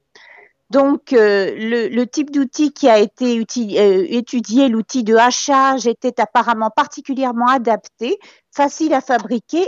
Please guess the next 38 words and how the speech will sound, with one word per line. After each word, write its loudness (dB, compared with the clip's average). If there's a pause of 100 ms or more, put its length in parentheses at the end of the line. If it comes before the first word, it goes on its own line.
et 0
efficace, -2 (440)
et 2
était -2
utilisé 0
principalement -2
pour -6
cette -4
opération, -4
donc -8
ce -16
qui 0
explique -4
sa 0
large 0
diffusion -10 (320)
et -4
le 2
fait -2
qu'il -6
ait 0
été -8
utilisé -4
pendant 0
si 0
longtemps. 0 (520)
Donc, -6
l'étude 2
élargit 2
nos -2
connaissances -2
de -2
la 0
boîte -2
à -2
outils -6
des -2
premiers -4